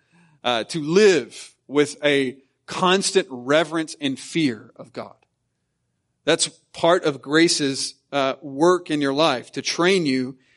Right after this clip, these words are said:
to live with a constant fear, healthy awe and reverence of God. It can also, though, have the, the nuance of living with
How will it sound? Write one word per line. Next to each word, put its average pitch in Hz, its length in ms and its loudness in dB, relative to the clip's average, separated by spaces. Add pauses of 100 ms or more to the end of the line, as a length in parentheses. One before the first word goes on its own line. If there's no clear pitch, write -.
(180)
to 170 120 2
live 160 440 4
with 143 140 -6
a 135 80 -6
constant - 680 -4
fear, 151 480 -2
healthy 180 720 -4 (320)
awe 151 400 4
and 131 260 -10
reverence 131 400 -4
of 117 100 -18
God. 113 340 -10 (800)
It 165 100 2
can 175 140 0
also, 226 340 4
though, 175 160 4
have 165 300 0
the, 143 400 0
the 131 440 0 (120)
nuance 151 640 2
of 131 300 -2 (340)
living 196 600 2
with 156 420 0